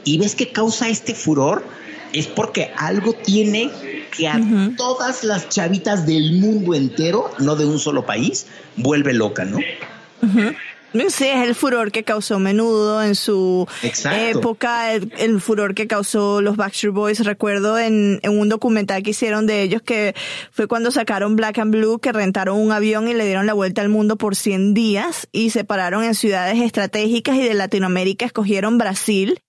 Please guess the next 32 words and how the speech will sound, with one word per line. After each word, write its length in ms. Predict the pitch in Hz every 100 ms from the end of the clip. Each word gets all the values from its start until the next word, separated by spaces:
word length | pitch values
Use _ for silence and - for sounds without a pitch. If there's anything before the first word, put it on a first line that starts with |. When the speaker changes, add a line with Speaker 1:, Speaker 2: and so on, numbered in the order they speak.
| _
Speaker 2:
Y 200 | 247 247
ellos 260 | 226 214 277
pasaron 600 | - 294 254 220 240 269
mucho 240 | 285 277 285
susto 380 | 311 247 -
en 100 | -
Brasil, 640 | 190 214 - 226 220 294 -
en 300 | - 220 208
Río, 480 | 208 247 214 262 285
porque 720 | 247 220 - 220 202 185 - -
literal 640 | - 233 220 208 202 247
iban 220 | 262 240 285
por 180 | 285
una 200 | 233 220
avenida 580 | 285 247 214 208 240 311
y, 200 | 254 220 -
y 160 | 214
las 240 | 196 185 -
chicas 540 | - 247 - 294 277
todas 320 | - 277 262 294
se, 180 | 311 262
les 580 | 233 202 - 226 220
pegaban 560 | - 220 226 214 233 285
al, 580 | 269 254 233 226 202 - -
a 140 | 226
los 180 | 220 220
camio-, 440 | - 214 214 208 180
al, 380 | - 208 202 190
el 200 | 190 202
autobús 600 | 208 196 202 202 247 247
de 380 | 220 214 247 226
promoción. 760 | 220 208 190 190 262 247 240